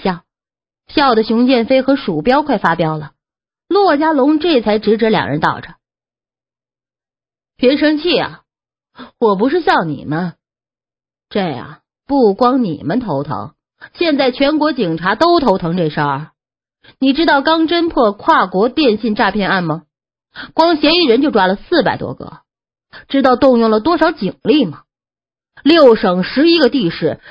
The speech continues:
参案警力两万多人呢。”“啊，这和我们的案子有毛线关系啊？”熊建飞不懂了。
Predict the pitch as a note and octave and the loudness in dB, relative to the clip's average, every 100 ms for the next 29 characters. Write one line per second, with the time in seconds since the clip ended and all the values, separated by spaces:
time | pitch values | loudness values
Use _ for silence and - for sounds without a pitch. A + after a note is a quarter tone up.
0 | - - E4 D#4 C#4+ G3+ D3+ G#3+ F#3 F3+ | -16 -2 0 2 0 -2 -2 0 2 2
1 | D3 C#3+ F4+ A#3 D3 C#3+ C#3+ B2 _ _ | 2 2 2 2 2 -2 -8 -12 _ _
2 | _ _ _ _ _ _ _ _ _ _ | _ _ _ _ _ _ _ _ _ _
3 | _ _ _ _ - C3 C3+ - _ _ | _ _ _ _ -12 -10 -10 -14 _ _
4 | _ _ F3 F3 A#3 F#3 G#3 G#3+ C#3 E3 | _ _ -14 2 2 4 6 4 4 2
5 | G#3+ B3+ G3+ F3 D#3+ C#3 E3+ A#3+ A#3 E3 | 2 2 2 0 -2 -2 -2 0 0 0
6 | D3+ D3 C3 B2 - _ _ _ _ _ | 0 0 -2 -4 -8 _ _ _ _ _
7 | _ _ _ _ _ _ _ _ _ _ | _ _ _ _ _ _ _ _ _ _
8 | - B3+ C4 G#3+ B3 B3+ G#3 D#3 - C#3+ | 2 6 6 4 4 0 0 -4 -8 -14